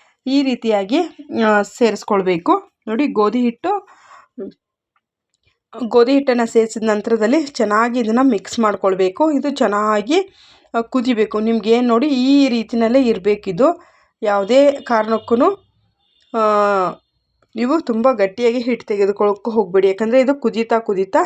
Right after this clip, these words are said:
ಚೆನ್ನಾಗಿ ಗಟ್ಟಿಯಾಗುತ್ತೆ. ನಾನಿಲ್ಲಿ ಒಂದು ಸ್ವಲ್ಪ ಒಣಶುಂಠಿ, ಒಂದು, ಆ, ಯಾಲಕ್ಕಿ, ಲವಂಗ ಮತ್ತು ಸ್ವಲ್ಪ ಜಾಕಾಯಿ, ಇದಿಷ್ಟನ್ನು ಮಿಕ್ಸ್ ಮಾಡಿ ಪೌಡರನ್ನು ಮಾಡಿಟ್ಕೊಂಡಿದ್ದೀನಿ. ಅದರಲ್ಲಿಂದೇ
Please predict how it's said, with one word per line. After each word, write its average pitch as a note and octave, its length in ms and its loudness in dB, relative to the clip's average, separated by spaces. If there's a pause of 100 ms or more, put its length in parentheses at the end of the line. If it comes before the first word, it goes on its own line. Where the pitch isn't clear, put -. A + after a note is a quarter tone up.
(440)
ಚೆನ್ನಾಗಿ G#3 460 -2
ಗಟ್ಟಿಯಾಗುತ್ತೆ. F#3+ 640 2
ನಾನಿಲ್ಲಿ A#3+ 600 0 (540)
ಒಂದು G#3+ 200 -2
ಸ್ವಲ್ಪ C#4+ 360 2
ಒಣಶುಂಠಿ, A3+ 920 -2
ಒಂದು, A#3 420 2 (500)
ಆ, A3 220 -4
ಯಾಲಕ್ಕಿ, G3+ 680 -2
ಲವಂಗ G3+ 580 0 (640)
ಮತ್ತು A3 320 -4
ಸ್ವಲ್ಪ B3 320 0 (180)
ಜಾಕಾಯಿ, G3 440 2
ಇದಿಷ್ಟನ್ನು A3+ 640 0
ಮಿಕ್ಸ್ - 340 -2
ಮಾಡಿ A#3 240 0 (340)
ಪೌಡರನ್ನು A3 480 0
ಮಾಡಿಟ್ಕೊಂಡಿದ್ದೀನಿ. G3 920 0 (440)
ಅದರಲ್ಲಿಂದೇ B3 600 0